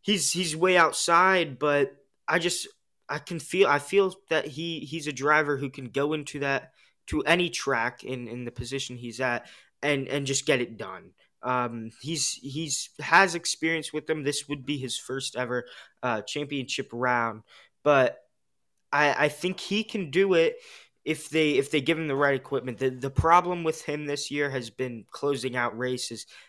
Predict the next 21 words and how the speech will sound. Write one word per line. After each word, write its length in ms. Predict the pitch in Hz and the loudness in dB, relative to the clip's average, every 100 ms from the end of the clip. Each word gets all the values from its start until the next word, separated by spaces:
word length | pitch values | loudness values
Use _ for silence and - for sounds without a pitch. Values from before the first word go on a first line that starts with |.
| _ | _
and 300 | 139 139 127 | 0 0 0
it's 400 | 127 139 - - | -2 -2 -4 -6
not 320 | 147 175 185 | 2 6 6
always 400 | 165 175 170 160 | 6 4 2 -2
been 200 | 135 156 | -4 -6
his 280 | 135 147 139 | -4 -6 -6
fault, 460 | - 151 156 127 123 | -6 0 0 -2 -2
but 280 | 135 123 - - - _ _ _ _ | -2 -2 -8 -20 -20 _ _ _ _
th-, 140 | 120 - 143 | -20 -16 -12
he's 280 | 143 185 - | -4 -4 4
gotta 300 | 185 214 196 | 8 10 8
ha-, 200 | 143 156 | 4 2
he's 220 | 156 156 | 0 -4
gonna 260 | - 220 185 | 4 6 6
have 220 | 156 156 | 4 2
to 100 | 135 | -2
close 320 | - 139 123 | -2 -2 -2
a 60 | 120 | -2
race 280 | 120 113 127 | -2 -2 0
out, 300 | 123 117 120 | 2 2 0
and, 360 | 123 113 104 | -4 -10 -14